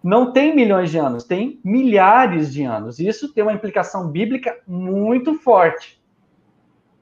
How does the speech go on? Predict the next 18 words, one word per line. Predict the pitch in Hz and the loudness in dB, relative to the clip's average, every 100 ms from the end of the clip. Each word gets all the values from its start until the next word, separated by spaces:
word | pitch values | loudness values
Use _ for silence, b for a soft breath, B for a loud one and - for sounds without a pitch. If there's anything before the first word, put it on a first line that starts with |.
| _ _ - | _ _ -2
Aí, | - 262 240 | 2 2 0
é | 226 247 | 2 6
óbvio, | 233 247 151 131 120 b b | 8 6 2 -8 -12 b b
encontraram | 190 220 233 208 202 185 180 160 120 - | -10 -2 0 0 0 2 2 -2 -8 -8
carbono | 139 143 160 | -8 -6 -4
quatorze, | 240 233 233 247 233 | -4 -2 2 2 0
mas | 214 208 | -6 -6
também | 196 196 | -10 -10
encontraram | 214 202 180 202 214 233 | -12 -12 -6 0 2 0
o | |
quê? | - 190 - | -2 -4 -4
Tecidos | - - 143 139 233 | -8 -10 -10 -12 -8
moles | 226 208 247 160 151 | 0 4 4 2 -6
dentro | 143 143 151 | -8 -12 -14
de | 139 | -16
fósseis | - 123 - 123 | -12 -12 -10 -16
de | 123 | -16
dinossauros. | 147 175 190 196 147 117 | -10 -8 0 4 4 0